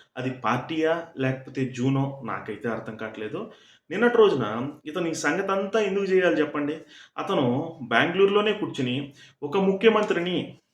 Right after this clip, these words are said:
"డాష్ కొడక" అని చెప్పి తిడితే తప్పు లేదు అని ఒక స్టేట్మెంట్ ఇచ్చేసి ఉంటే బాగుండేది కదా. తెలుగుదేశం వాళ్ళు కూడా మాజీ ముఖ్యమంత్రుల్ని, మాజీ మంత్రుల్ని ఏ విధంగా హ్యాండిల్ చేయాలో ఆ విధంగా చేసేవాళ్ళు.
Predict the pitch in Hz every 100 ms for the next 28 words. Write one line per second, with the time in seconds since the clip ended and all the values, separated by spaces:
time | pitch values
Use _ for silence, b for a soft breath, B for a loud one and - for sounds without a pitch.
0 | _ _ 120 135 180 196 - 160 160 160
1 | 160 143 - - - 143 139 135 131 -
2 | 135 139 139 135 123 143 - 190 - 226
3 | 180 160 165 - B B B 240 240 -
4 | 254 254 262 240 226 196 170 131 110 131
5 | 202 - B B 165 233 262 254 233 135
6 | 107 139 156 120 - _ _ _ _ _
7 | _ 127 160 196 196 208 208 202 202 208
8 | 208 b b b 156 185 190 185 170 170
9 | 170 160 156 151 160 214 208 185 185 185
10 | 160 156 156 156 202 175 170 196 208 208
11 | 190 202 202 190 208 214 214 196 220 240
12 | 247 254 262 262 214 147 107 87